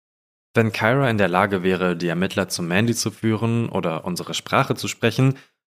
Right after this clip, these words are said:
dann würde sie das Rätsel um Mandys Verschwinden vermutlich in wenigen Sätzen aufklären können. Das kann sie aber nicht, und so bleibt nur die akribische Ermittlungsarbeit.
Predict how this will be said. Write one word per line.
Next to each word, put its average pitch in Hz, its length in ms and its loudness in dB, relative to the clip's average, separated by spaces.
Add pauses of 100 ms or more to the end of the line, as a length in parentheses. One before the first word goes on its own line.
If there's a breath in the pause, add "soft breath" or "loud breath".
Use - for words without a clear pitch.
(120)
dann 120 320 2
würde 135 240 2
sie 117 100 -2
das 117 280 0
Rätsel 110 400 0
um 90 180 0
Mandys 95 320 -2
Verschwinden 104 640 -2
vermutlich 104 580 -2
in - 180 -2
wenigen - 400 0
Sätzen 175 320 -4
aufklären - 520 -4
können. - 380 -10 (580)
Das 113 280 -2
kann 113 300 2
sie 92 120 2
aber 90 160 2
nicht, 98 280 2 (160)
und 131 320 -4
so 139 180 2
bleibt 135 340 2
nur 120 200 4
die 110 120 2
akribische 107 640 -2
Ermittlungsarbeit. 85 1040 -2